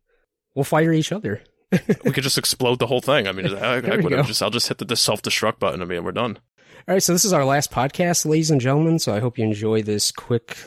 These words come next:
Speaker 1: little intro, and that's, that's it. You know, we're just, uh, we're signing off as the Boundless Gamers. It was a good run.
Speaker 2: Good run. One episode, man.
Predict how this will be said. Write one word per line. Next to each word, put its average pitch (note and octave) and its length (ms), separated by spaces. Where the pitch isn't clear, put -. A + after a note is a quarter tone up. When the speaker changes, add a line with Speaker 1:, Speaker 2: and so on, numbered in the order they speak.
Speaker 1:
little G#2+ 340
intro, C#3 540
and G#2+ 100
that's, - 320
that's - 400
it. G3 220
You A#2+ 160
know, C#3 100
we're D#3 180
just, D3 300
uh, C#3+ 220
we're C#3 100
signing D3+ 360
off F3+ 180
as B2 120
the B2+ 60
Boundless C3+ 340
Gamers. C3 420
It A#2 60
was G#2+ 160
a A2 40
good A#2+ 240
run. C#3+ 440
Speaker 2:
Good D3+ 160
run. A2 360
One B2+ 140
episode, F2+ 400
man. A#2+ 280